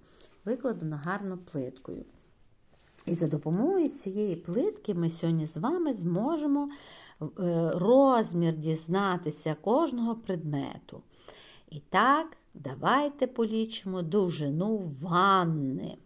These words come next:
А ванна ось наша, так? І дивимося. Одна плиточка, друга, третя, четверта, п'ята, шоста, сьома.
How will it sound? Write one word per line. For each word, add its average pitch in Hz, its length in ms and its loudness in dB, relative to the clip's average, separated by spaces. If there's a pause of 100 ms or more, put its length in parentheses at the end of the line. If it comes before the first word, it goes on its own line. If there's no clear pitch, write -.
(440)
А 143 140 -10
ванна 214 760 2
ось 165 560 -2
наша, 135 520 -6 (100)
так? 226 340 -4 (720)
І 427 260 2 (320)
дивимося. 147 800 0 (260)
Одна 170 1700 0 (120)
плиточка, 180 920 -6
друга, 160 1040 -4 (220)
третя, 156 880 -6 (140)
четверта, 220 1200 -8 (100)
п'ята, 156 1000 -8
шоста, 302 1120 -6 (140)
сьома. 294 1200 0